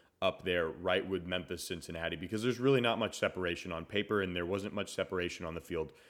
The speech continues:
between S M U and Memphis. So, uh, with that, guys, let's, let's get on to Navy here. S M U heading up to Annapolis, to take on the Midshipmen Saturday, two thirty on C B S Sports.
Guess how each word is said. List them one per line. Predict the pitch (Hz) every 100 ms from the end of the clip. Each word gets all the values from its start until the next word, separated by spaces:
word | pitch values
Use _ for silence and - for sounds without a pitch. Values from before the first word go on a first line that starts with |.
| _
between | 87 80 82
S | 80 -
M | 80
U | 80
and | 73
Memphis. | 73 - -
So, | - 98 87 80 - - - - _ -
uh, | 101
with | 131 147
that, | 139
guys, | 120 117 107
let's, | 143 143 -
let's | 151
get | - 156
on | 123 117 107
to | - 107 98 95 - -
Navy | 98 95 90 82
here. | 82 78 -
S | 104 -
M | 110
U | 104 101 98 - _ -
heading | - 107 113
up | 107 107 - - _ -
to | - 110
Annapolis, | 110 101 101 107 101 98 - _ -
to | 95
take | 101 101
on | 104 101
the | 98
Midshipmen | 98 92 104 90 95 92 90 - _ _ _ _ _
Saturday, | - - 123 127 123 120
two | 113 120
thirty | 107 110 107
on | 104 95
C | - 101
B | 92
S | 92 87
Sports. | - 123 117 113 -